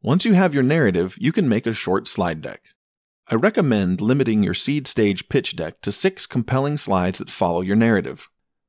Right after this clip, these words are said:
First, problem. Second, scope of your problem. Third, why now? Fourth, solution. Fifth, traction, if any. Six, team.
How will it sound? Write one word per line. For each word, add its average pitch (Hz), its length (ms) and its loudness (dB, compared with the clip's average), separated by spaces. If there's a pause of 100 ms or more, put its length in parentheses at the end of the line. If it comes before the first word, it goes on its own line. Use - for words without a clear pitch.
First, - 360 -2 (240)
problem. 131 480 -2 (580)
Second, - 440 -6 (120)
scope 160 380 -2
of 101 80 -4
your 95 100 0
problem. 92 480 -6 (580)
Third, 131 440 0 (100)
why 110 280 0
now? 123 440 -2 (560)
Fourth, 151 400 0
solution. 120 680 -2 (540)
Fifth, - 340 0 (120)
traction, 135 680 -2
if 98 160 -10
any. 78 320 -8 (440)
Six, - 500 -6 (140)
team. - 360 -4